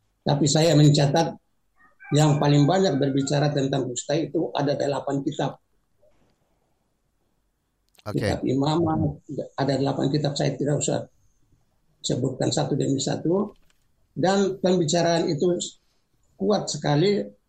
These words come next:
Speaker 1: bahkan kusta disebut sampai dua puluh tiga kali di dalam Alkitab. Itu berarti jumlah yang luar biasa besar. Kemudian diyakini bahwa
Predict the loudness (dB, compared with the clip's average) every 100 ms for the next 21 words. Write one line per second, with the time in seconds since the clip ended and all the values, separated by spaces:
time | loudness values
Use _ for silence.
0 | _ -2 -2 0 -2 0 -2 0 0 0
1 | 0 0 0 0 0 0 2 2 2 2
2 | 0 0 2 2 2 0 0 -2 -4 -12
3 | _ _ _ _ _ -2 0 0 -2 -2
4 | -4 -4 -4 -6 -8 _ _ _ _ _
5 | _ _ -2 0 2 2 0 -2 0 4
6 | 6 4 4 2 0 0 0 -2 -4 -6
7 | -8 -6 -4 -6 -12 _ _ _ _ _
8 | _ _ _ _ _ _ _ _ 4 6
9 | 6 4 4 4 4 4 4 2 4 4
10 | 4 4